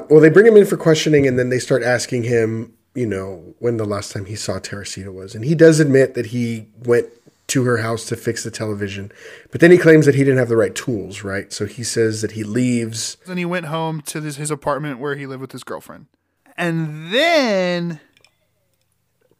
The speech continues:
Speaker 2: okay, no, that's, that's how he ends it. That's what he said. He says that he just
Speaker 1: Yeah.
Speaker 2: did th-, that was it.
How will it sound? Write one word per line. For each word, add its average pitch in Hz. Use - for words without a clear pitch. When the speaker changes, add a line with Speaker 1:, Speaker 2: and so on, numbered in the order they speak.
Speaker 2:
okay, 147
no, 139
that's, -
that's 151
how 156
he 156
ends 170
it. 117
That's 135
what 147
he 135
said. 139
He 170
says 156
that 151
he 151
just 143
Speaker 1:
Yeah. 120
Speaker 2:
did -
th-, 139
that 143
was 143
it. 120